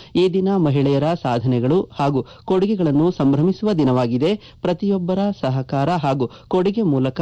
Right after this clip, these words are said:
ಮಹಿಳೆಯರು, ಹೆಣ್ಣು ಮಕ್ಕಳು ಯಾವುದೇ ಅಂಜಿಕೆ ಇಲ್ಲದೆ ತಮ್ಮ ಕನಸುಗಳನ್ನು ನನಸಾಗಿಸುವ ಒಂದು ಲಿಂಗ ಸಮಾನ ಜಗತ್ತನ್ನು ಸೃಷ್ಟಿಸಲು ಸಾಧ್ಯ ಎಂದಿದ್ದಾರೆ. ಮಹಿಳೆಯರು ಸಮಾಜದ ಬೆನ್ನೆಲುಬಾಗಿದ್ದು, ದೃಢ ಮನಸ್ಸು, ಬದ್ಧತೆ ಹಾಗೂ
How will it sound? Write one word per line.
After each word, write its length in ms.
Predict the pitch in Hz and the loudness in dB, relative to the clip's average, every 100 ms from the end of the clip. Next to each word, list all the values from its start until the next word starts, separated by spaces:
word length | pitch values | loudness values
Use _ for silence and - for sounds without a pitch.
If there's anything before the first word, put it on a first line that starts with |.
| 170 | 0
ಮಹಿಳೆಯರು, 520 | 143 131 123 127 165 196 - - | 2 2 0 2 0 -2 -8 -10
ಹೆಣ್ಣು 220 | - 127 127 | -2 2 2
ಮಕ್ಕಳು 340 | 123 - 143 - - | 0 0 -2 -4 -4
ಯಾವುದೇ 460 | 165 170 190 202 214 - | 0 0 0 -2 -2 -2
ಅಂಜಿಕೆ 440 | 139 143 143 143 | -2 0 0 0
ಇಲ್ಲದೆ 340 | 131 127 139 190 - | 0 2 0 -2 -2
ತಮ್ಮ 200 | 147 135 | 0 0
ಕನಸುಗಳನ್ನು 640 | - 151 202 139 135 143 110 - - | 0 -2 -2 -2 2 2 0 -8 -2
ನನಸಾಗಿಸುವ 800 | 160 185 214 180 139 - 143 151 | 0 0 -2 -4 -4 -2 -2 -2
ಒಂದು 260 | 139 135 131 | 0 2 2
ಲಿಂಗ 260 | 143 175 | 2 2
ಸಮಾನ 400 | 202 160 135 131 | 0 0 0 0
ಜಗತ್ತನ್ನು 540 | 131 127 131 - 147 131 - - | 0 -2 -2 0 0 0 -6 -8
ಸೃಷ್ಟಿಸಲು 540 | - 190 - - 123 131 | -2 -2 -2 -2 -2 -2
ಸಾಧ್ಯ 480 | 143 143 127 131 - | -2 -2 -2 -4 -2
ಎಂದಿದ್ದಾರೆ. 540 | 151 135 131 139 139 139 - - - - - - - - - - - | 0 0 2 0 0 -4 -10 -20 -20 -20 -20 -20 -20 -20 -20 -8 -2
ಮಹಿಳೆಯರು 540 | 202 208 233 226 226 | 0 0 0 0 -2
ಸಮಾಜದ 440 | 220 180 165 160 170 170 | 0 0 2 2 0 0
ಬೆನ್ನೆಲುಬಾಗಿದ್ದು, 760 | 147 143 143 139 131 156 151 - - - | 0 2 2 0 0 0 0 -4 -8 -2
ದೃಢ 200 | 170 185 220 | 0 2 2
ಮನಸ್ಸು, 580 | 180 139 - - 170 - | 0 0 -2 -2 -2 0
ಬದ್ಧತೆ 440 | 131 120 127 170 | -2 -2 -2 -2
ಹಾಗೂ 320 | 160 143 143 | 0 -2 -2